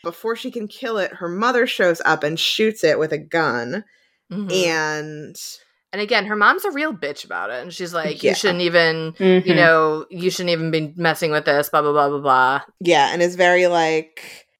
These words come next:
Speaker 1: very annoyed at the whole thing and annoyed that her mother is, like, acting like she's not a Slayer and not taking it seriously and blowing her off.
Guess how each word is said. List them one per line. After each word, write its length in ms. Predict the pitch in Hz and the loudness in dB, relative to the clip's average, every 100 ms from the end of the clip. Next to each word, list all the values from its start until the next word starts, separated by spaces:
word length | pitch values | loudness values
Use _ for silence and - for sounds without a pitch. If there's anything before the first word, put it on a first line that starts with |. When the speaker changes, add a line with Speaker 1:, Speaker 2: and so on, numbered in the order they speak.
| - | -6
Speaker 1:
very 460 | 180 185 185 180 | 0 2 4 2
annoyed 540 | - 190 233 254 240 214 | -2 -2 0 2 4 2
at 140 | 208 | 0
the 80 | 247 | -4
whole 240 | 226 202 | -6 -6
thing 320 | 208 208 202 | -4 -4 -4
and 100 | 165 | -2
annoyed 280 | 170 170 165 | -2 0 0
that 80 | 165 | 0
her 100 | 185 | -2
mother 380 | 175 156 156 151 | -2 0 2 2
is, 160 | 156 | 0
like, 320 | 156 147 143 - | 0 0 0 0
acting 320 | 156 165 170 | 2 2 0
like 140 | 165 165 | 0 -2
she's 220 | - 160 | -4 -4
not 400 | 165 143 139 147 _ - | 0 2 0 -2 _ -10
a 80 | |
Slayer 580 | 160 - 285 247 233 226 226 | -8 -2 2 4 6 4 4
and 180 | 170 | 2
not 160 | 165 147 | 0 -2
taking 260 | 165 151 143 | -4 -6 -8
it 120 | 139 | -6
seriously 840 | 190 190 180 185 185 170 165 160 160 - - _ - | -2 0 0 -2 -2 0 0 -2 -4 -20 -20 _ 0
and 800 | 180 156 151 151 147 151 147 - | 2 4 0 -2 -4 -8 -12 -16
blowing 400 | 175 180 180 175 | -6 2 4 4
her 120 | 185 165 | 2 0
off. 480 | 165 156 156 160 | 2 4 2 0